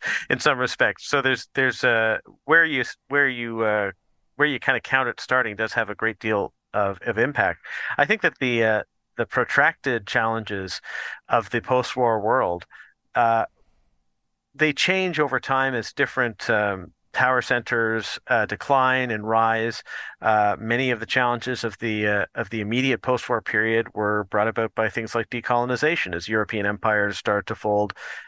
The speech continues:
national movements began in places, uh, in Central Africa and in, uh, and, uh, nationalist movements in the, in the Middle East.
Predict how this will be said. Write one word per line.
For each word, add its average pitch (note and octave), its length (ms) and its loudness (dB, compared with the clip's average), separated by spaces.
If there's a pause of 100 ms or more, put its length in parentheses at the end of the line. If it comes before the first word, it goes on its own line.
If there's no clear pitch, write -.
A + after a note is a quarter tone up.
national A#2+ 400 0
movements A2 420 -4
began G#2+ 420 0
in G2 120 -8
places, G#2+ 500 -4
uh, G2+ 260 2
in G#2 60 -10
Central G#2+ 320 0
Africa B2 600 2
and G2+ 160 -4
in, F#2+ 240 -6
uh, F#2 480 0
and, F#2 260 -6
uh, F#2 80 -2
nationalist A2+ 480 -2
movements A2 340 -6
in G2 60 -8
the, F#2 220 -6
in G2 100 -6
the F#2+ 100 -6
Middle F#2+ 240 -6
East. F3 300 -4